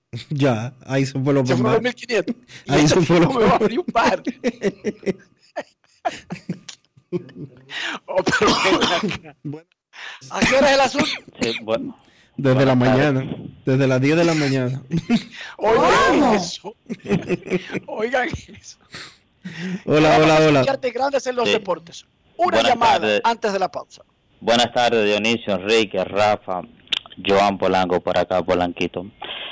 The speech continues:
Speaker 3: Dionisio,
Speaker 2: Polanco,
Speaker 3: Enrique.
Speaker 2: eh, Polanco,
Speaker 3: Ajá.
Speaker 2: tú que eres de, de ese bajo mundo y que sabe lo que se mueve en todos los centros nocturnos. Yo no sé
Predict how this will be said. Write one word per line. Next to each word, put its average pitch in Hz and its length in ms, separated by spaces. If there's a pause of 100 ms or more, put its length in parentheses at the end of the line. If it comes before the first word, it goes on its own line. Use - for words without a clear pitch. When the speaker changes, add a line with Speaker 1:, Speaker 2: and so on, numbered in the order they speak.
(340)
Speaker 3:
Dionisio, 120 320
Speaker 2:
Polanco, 117 240
Speaker 3:
Enrique. 123 300 (160)
Speaker 2:
eh, 110 140
Polanco, 240 500
Speaker 3:
Ajá. 131 280
Speaker 2:
tú 277 160
que 294 100
eres 240 560
de, 175 200
de 175 100
ese 196 200
bajo 190 240
mundo 175 480
y 151 80
que 139 140
sabe 185 220
lo 180 60
que 262 100
se 160 100
mueve 156 440
en 131 120
todos 175 240
los 156 100
centros 147 680
nocturnos. 135 640
Yo 233 340
no 214 120
sé - 80